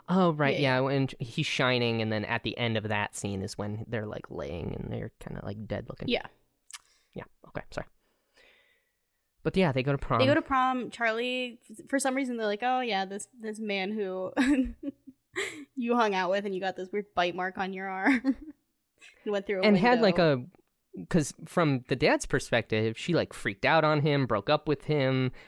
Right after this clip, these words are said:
Speaker 1: and then left because of him. So it's like, this dad should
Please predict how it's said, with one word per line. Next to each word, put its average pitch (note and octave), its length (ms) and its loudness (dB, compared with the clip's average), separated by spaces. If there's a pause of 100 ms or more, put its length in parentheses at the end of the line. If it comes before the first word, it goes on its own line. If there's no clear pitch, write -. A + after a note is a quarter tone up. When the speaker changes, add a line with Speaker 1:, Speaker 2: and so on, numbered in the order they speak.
(460)
Speaker 1:
and D#3 180 6
then B2+ 240 2
left B2 360 0
because A#2 360 -2
of F#2 120 -12
him. G1+ 240 -10 (320)
So - 160 0
it's C#3 100 -2
like, B2+ 280 2 (300)
this A3 160 0
dad C#3 360 4
should - 200 -8